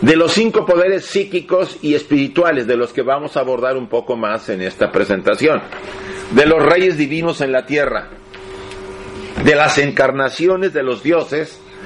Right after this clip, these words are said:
y de los siete héroes terrestres u hombres. O sea, si ustedes van viendo,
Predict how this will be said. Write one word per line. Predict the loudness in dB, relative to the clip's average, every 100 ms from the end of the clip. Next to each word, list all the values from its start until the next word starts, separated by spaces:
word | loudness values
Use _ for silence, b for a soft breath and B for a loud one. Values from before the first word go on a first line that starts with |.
| B B B 2
y | 4
de | 6
los | 2 2
siete | 0 2 2 4
héroes | 4 2 -2 -8 0
terrestres | 2 2 0 0 -2 -2 -2
u | 2 4
hombres. | 2 -4 -10 -12 -18 -16 -14 -14 -14 -14 -14 -16 -16 -8
O | 2
sea, | 2 2 -8
si | -2 4
ustedes | 6 6 4
van | 4 2
viendo, | 2 2 2 0 -2